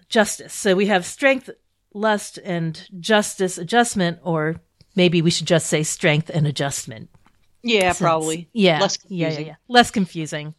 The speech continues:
Speaker 1: just to make it clear which version we're talking about, which will be obvious from the name. And then, much less confusing, in a way, is the star, which is seventeen. So one plus seven equals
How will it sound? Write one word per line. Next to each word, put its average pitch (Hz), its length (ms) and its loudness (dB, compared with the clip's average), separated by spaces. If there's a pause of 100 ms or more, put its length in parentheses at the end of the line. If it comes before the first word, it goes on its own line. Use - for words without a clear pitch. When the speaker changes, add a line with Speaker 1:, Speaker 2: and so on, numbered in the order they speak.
Speaker 1:
just - 260 -8
to 160 100 -2
make 170 260 2
it 165 100 -14
clear 175 260 0
which 156 240 -4
version 165 320 -2
we're 156 100 -10
talking 269 300 0
about, 147 220 -8
which 160 160 -10
will 170 80 -10
be 170 120 -6
obvious 151 360 -8
from 156 200 -8
the 156 60 -4
name. 156 280 -4 (380)
And 214 120 4
then, 247 440 6
much 190 320 0
less 285 220 4
confusing, 190 720 -4 (520)
in 175 140 -4
a 156 60 -6
way, 165 380 -4
is 165 320 -4
the 185 120 -8
star, 151 500 2 (220)
which 156 240 -6
is 147 240 -4 (140)
seventeen. 143 640 -4
So 147 180 -6
one 143 220 -2
plus 143 180 -4
seven 135 380 -2
equals 143 480 -10